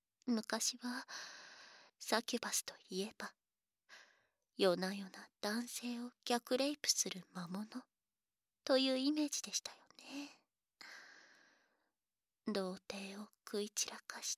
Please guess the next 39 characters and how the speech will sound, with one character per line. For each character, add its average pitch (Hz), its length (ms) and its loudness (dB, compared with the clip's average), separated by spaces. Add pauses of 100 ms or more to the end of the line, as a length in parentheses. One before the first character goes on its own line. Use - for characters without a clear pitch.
て、 - 80 -10 (1120)
ア 175 140 2
フ - 260 -10
タ 202 120 -10
ー - 240 -10
フ - 180 -2
ォ 220 40 0
ロ 220 80 -2
ー 208 40 -4
な 202 60 -6
ん - 40 -14 (280)
て - 80 -16 (120)
何 220 300 -2
も 233 140 -6
し - 240 0
な 233 180 -10
い。 - 100 -20 (920)
そ 233 240 0
ん 233 100 0
な 240 240 -4 (720)
性 254 360 6
欲 277 340 -2
ま 269 120 6
み 302 140 8
れ 285 140 4
の 208 100 -6
モ 202 220 0
ン 262 100 4
ス - 120 4
タ 277 120 -6
ー 277 60 -6
だ 220 120 -8
っ - 40 -14 (100)
た - 120 -2
ん - 80 -6
で 196 100 -8
す。 - 200 -2 (2000)
で 202 160 2
も 190 120 -6